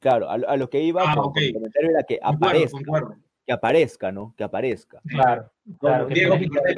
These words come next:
Speaker 1: no, no, no va a manejar el balón como, como Cueva, como Yotun, pero que aparezca, ¿no? Que meta bien el centro, que haga bien el recorte, que dispare, que esas son las, las tres facetas, creo que,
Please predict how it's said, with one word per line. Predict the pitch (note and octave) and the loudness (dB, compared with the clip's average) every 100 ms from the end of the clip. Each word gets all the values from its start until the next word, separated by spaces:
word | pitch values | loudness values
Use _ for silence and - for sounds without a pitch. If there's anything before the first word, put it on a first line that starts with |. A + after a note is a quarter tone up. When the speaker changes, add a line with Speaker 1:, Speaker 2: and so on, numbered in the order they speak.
| E3 | 0
Speaker 1:
no, | D#3 | 2
no, | D3+ D#3+ | 2 2
no | F3 | 4
va | F#3+ | 4
a | |
manejar | F3+ D3 C#3+ F#3 | 2 -2 2 0
el | E3 | 4
balón | C3+ D#3 F#3 | 4 4 0
como, | C#3 A#2+ A2+ A2+ A2 G2 - _ _ _ _ _ | -2 -4 -2 -2 -4 -6 -14 _ _ _ _ _
como | C3 B2 | -4 -4
Cueva, | - F#3 F#3+ D3 - | 2 4 6 4 2
como | A#2+ A#2+ | -4 -2
Yotun, | B2 B2 G3+ | -4 -2 -4
pero | F3 C3+ A#2 | -2 -4 -2
que | G2 | -6
aparezca, | G#2 A#2+ D3 A#2 - G2+ | -2 2 2 0 -10 -10
¿no? | C3+ | -10
Que | C3+ | -8
meta | A#2 - | -10 -4
bien | A2 A#2 | -4 -4
el | G#2+ G#2 | -8 -6
centro, | E3+ D#3+ C#3 C#3 | -4 -4 -4 -8
que | C3+ | -2
haga | A2+ G#2+ | -2 -2
bien | A#2 | -4
el | A2 | -8
recorte, | G2 F#2+ D#3+ D#3 C#3+ C3+ | -10 -2 0 2 -2 -8
que | G#2+ | -10
dispare, | G2 - D3+ C#3 B2 | -12 -2 0 2 0
que | A#2 | -6
esas | B2 B2 | -14 -12
son | C3+ | -12
las, | A#2+ - | -12 -14
las | B2+ A2 A2 | -10 -8 -8
tres | C3+ C3+ | -10 -10
facetas, | A#2 C#3 A#2 - | -10 -8 -10 -8
creo | C3 B2+ | -6 -6
que, | A2 A2 | -6 -8